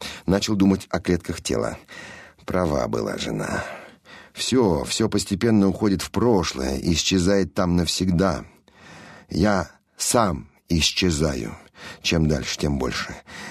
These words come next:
Я потрогал ладонью лицо. В кромешной тьме оно вовсе не показалось мне моим лицом. Скорее, это было чье-то лицо, которое приняло черты моего.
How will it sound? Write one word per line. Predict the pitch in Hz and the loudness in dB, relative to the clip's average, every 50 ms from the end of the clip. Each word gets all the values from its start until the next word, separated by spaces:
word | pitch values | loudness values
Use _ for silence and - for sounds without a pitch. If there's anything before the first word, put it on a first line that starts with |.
| - - - | -16 -10 -4
Я | - 82 78 78 | -2 0 0 0
потрогал | - 78 73 87 90 82 80 80 | -2 -2 0 0 0 2 2 2
ладонью | 76 73 76 76 95 90 82 78 | 2 2 2 2 2 2 2 2
лицо. | 73 73 69 - - 90 85 71 - - - - - - - _ - - - - - - - | 0 -2 -2 -2 0 0 0 0 -4 -8 -14 -20 -20 -20 -20 _ -20 -20 -20 -20 -20 -20 -18
В | - - | -12 -4
кромешной | - 87 - 98 101 85 - - 90 85 | 0 2 4 4 4 2 2 0 0 0
тьме | - - - 107 113 110 101 | 0 0 2 4 4 4 2
оно | 85 - 85 90 90 92 90 | 0 0 0 2 2 2 2
вовсе | 80 78 101 117 117 - - 90 | 0 0 0 0 0 0 0 2
не | 92 92 92 | 4 4 2
показалось | - - - 95 92 87 98 98 92 80 - | 2 0 -2 0 2 2 2 2 2 0 0
мне | 85 87 92 95 98 90 | 2 4 4 4 4 4
моим | 82 87 90 92 98 95 82 | 2 2 2 4 4 4 4
лицом. | 73 65 62 - - - 65 60 57 - - - - - - - | 2 0 -2 -6 -6 -6 -6 -6 -8 -10 -14 -18 -18 -18 -16 -12
Скорее, | - - - 104 107 117 110 | -10 -4 0 2 2 4 4
это | 101 - 95 | 2 2 2
было | 90 101 104 104 | 2 4 4 4
чье-то | - - - 113 127 131 120 107 - 76 | 2 2 4 6 6 6 6 4 0 -4
лицо, | 71 78 - - - 143 135 107 | -4 -4 -2 -2 0 2 2 2
которое | 92 85 82 - 101 95 95 92 82 76 - - - - - - - - | 2 0 -2 0 0 2 2 0 0 -4 -8 -14 -20 -20 -20 -20 -6 -2
приняло | - 113 107 101 98 92 95 92 | 2 4 4 4 4 4 2 2
черты | - - 110 101 101 - - 107 | 0 0 0 -2 -2 0 2 4
моего. | 90 90 98 98 95 107 104 90 78 71 | 4 4 4 4 4 4 4 2 2 0